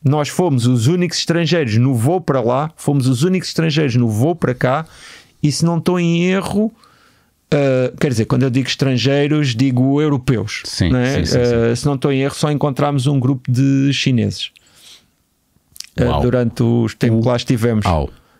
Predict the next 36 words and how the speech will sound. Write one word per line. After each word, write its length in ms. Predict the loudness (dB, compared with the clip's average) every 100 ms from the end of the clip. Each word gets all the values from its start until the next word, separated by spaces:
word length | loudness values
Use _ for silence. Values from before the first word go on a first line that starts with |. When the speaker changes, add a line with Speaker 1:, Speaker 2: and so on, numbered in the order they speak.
| _ -2
Speaker 1:
Não, 180 | 0 0
Speaker 2:
Sim, 40 |
Speaker 1:
é, 300 | 2 2 2 0 -2
Speaker 2:
mas 100 | -2
fechou. 180 | -2 -2
Speaker 1:
é 140 | 0 2
muito 220 | 2 0
Speaker 2:
Uau. 80 | -2
Speaker 1:
impressionante. 680 | 0 0 0 -2 0 -2 -2 -8 -2
Mas 220 | -2 -2 -2
eu 100 | 0
posso 240 | -2 0
dizer-te 260 | 0 0 0
uma 120 | 0
coisa, 500 | 0 0 2 0 -2 -10 -20 -20 _ _ _ -4
eh, 100 | -4 -4 -2
lá 160 | -2 -2
está. 360 | -2 -2 -2 -6 _ -20 _ _ _ _ -20 -20 -20 -20 _ _ -4
É, 240 | 0 0 0
é, 880 | 2 2 2 2 0 -4 _ -2 -2
é 40 |
como 240 | 0 0
dizem 420 | 2 2 0 0 0
os 180 | 0
ingleses, 420 | 2 2 2 2 0
é 140 | 2
mixed 400 | 2 0 -4 -10
feelings, 480 | -2 0 2 0 0
Speaker 2:
Sim, 140 | 0
Speaker 1:
não 60 | 0
é? 160 | 0
No 160 | 0 0
Speaker 2:
sim. 60 | 0
Speaker 1:
sentido 360 | 0 0 0
em 100 | -2
que, 320 | 0 0 0